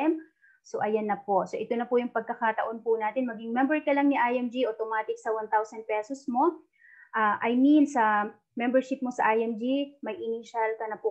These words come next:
kaagad na one thousand investment sa malalaking company na ito. And then, pwede ka na lang pong mag-add.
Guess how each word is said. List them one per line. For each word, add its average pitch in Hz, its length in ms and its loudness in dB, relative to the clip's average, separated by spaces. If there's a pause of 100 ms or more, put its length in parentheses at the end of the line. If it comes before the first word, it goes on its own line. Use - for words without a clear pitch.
kaagad 208 320 -4
na 202 80 -8
one 202 160 -6
thousand 240 400 0
investment 233 720 -4 (240)
sa 220 400 -2 (320)
malalaking 240 480 -2
company 202 400 -6
na 190 160 -6
ito. 208 160 -6
And 214 240 -4
then, 214 160 -6
pwede 226 240 0
ka 247 80 0
na 240 80 -2
lang 240 160 -4
pong 254 320 0
mag-add. 311 480 4